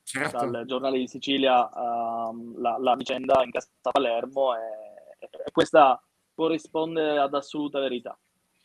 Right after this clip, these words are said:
Speaker 1: Ecco, ma corrisponde a verità anche,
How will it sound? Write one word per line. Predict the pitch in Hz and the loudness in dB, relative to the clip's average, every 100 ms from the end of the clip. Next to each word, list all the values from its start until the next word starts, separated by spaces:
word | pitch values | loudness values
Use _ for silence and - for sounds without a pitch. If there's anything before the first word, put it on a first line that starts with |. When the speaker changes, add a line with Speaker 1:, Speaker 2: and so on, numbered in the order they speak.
| _ _ _ _ _ | _ _ _ _ _
Speaker 1:
Ecco, | _ 214 214 202 180 | _ 4 4 2 2
ma | 190 185 185 185 - _ _ _ - | 4 6 6 4 0 _ _ _ -14
corrisponde | - 190 190 196 208 208 | -4 -2 -2 -4 -2 0
a | |
verità | 202 196 190 | 0 -2 0
anche, | 196 202 190 190 190 185 | 0 0 -4 -4 -2 -4